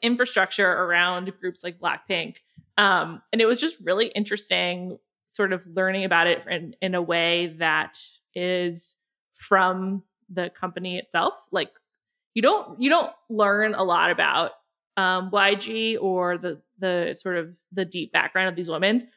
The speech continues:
but from what's omitted in the documentary, I felt like I learned a lot from the questions that I had of just sort of, like, w-,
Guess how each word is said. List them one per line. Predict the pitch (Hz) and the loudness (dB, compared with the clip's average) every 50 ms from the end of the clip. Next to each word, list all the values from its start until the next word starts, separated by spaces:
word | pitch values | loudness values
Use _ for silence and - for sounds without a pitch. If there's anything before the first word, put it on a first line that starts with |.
| _ - | _ -8
but | 220 202 | -4 0
from | 240 240 | 0 2
what's | 226 240 240 240 254 | 2 2 2 2 0
omitted | 220 208 196 190 170 165 170 214 240 240 | 0 2 2 2 2 4 4 4 4 4
in | 254 240 226 | 2 0 0
the | 220 | 2
documentary, | 202 196 175 175 - 185 175 170 165 180 190 208 214 | 2 2 2 2 0 -4 -4 -4 -2 -2 -2 0 0
I | 160 185 | -2 -2
felt | - - 185 135 | 0 0 2 2
like | 147 175 170 | 2 0 -2
I | 175 175 | -2 -4
learned | 175 165 170 170 | -4 -4 -6 -4
a | |
lot | 156 160 170 185 240 - - | -2 2 4 4 4 2 0
from | - 196 | -8 -8
the | 185 | -8
questions | 185 180 175 160 - 190 190 | -4 -6 -6 -6 -6 -10 -6
that | 208 220 | -4 -4
I | 240 | -2
had | 233 254 233 240 247 | 0 0 0 2 0
of | 247 233 240 | 0 -4 -6
just | - 202 - | -10 -14 -10
sort | - 190 180 175 | -6 -6 -6 -6
of, | 175 175 | -4 -4
like, | 180 165 - - - _ _ _ _ _ _ _ | -2 -4 -4 -4 -8 _ _ _ _ _ _ _
w-, | - 202 185 170 - | -12 -10 -10 -10 -10